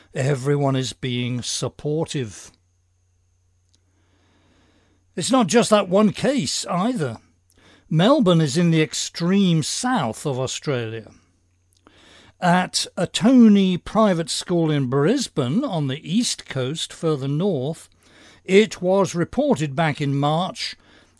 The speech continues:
that female students were walking on all fours and cutting holes into their school uniforms for tails, because they identify as cats or foxes.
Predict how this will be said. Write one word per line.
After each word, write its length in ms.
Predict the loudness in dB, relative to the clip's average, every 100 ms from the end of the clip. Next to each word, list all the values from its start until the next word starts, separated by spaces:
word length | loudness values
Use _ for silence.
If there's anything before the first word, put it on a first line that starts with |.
| _
that 240 | 0 2 0
female 640 | -4 0 4 4 4 0
students 760 | -2 -4 -4 -2 -2 -4 -6 -2
were 160 | 0
walking 540 | 2 4 2 2 0 0
on 160 | 0
all 300 | -4 -4 -6
fours 800 | -10 -10 -4 -2 0 -2 -6 -10 -16 _ _ -8
and 260 | -8 -6
cutting 420 | -8 -6 -2 0 -2
holes 840 | -4 -4 0 0 -2 -6 -8 -10 -6
into 460 | -2 2 0 -2 -4
their 360 | -2 -4 -6 -10 _ -12
school 500 | -10 -4 -2 0 0
uniforms 640 | 2 2 0 -4 -4 -6
for 360 | -8 -4 -4 -6 -8
tails, 840 | -2 -2 -2 -4 -8 -10 -8 -8 -12 _ _ _ -20 -20 _ _ -10
because 380 | -4 0 -2 0
they 360 | 0 2 0
identify 920 | -2 -6 -4 -4 -4 -6 -6 -4 -4
as 320 | -6 -6 -8 -10 -12
cats 720 | -8 -8 -8 -10 -8 -8 -10 _ _ _
or 640 | _ -6 -4 -4 -6 -10 _
foxes. 880 | -10 -8 -8 -8 -10 -10 -10 -12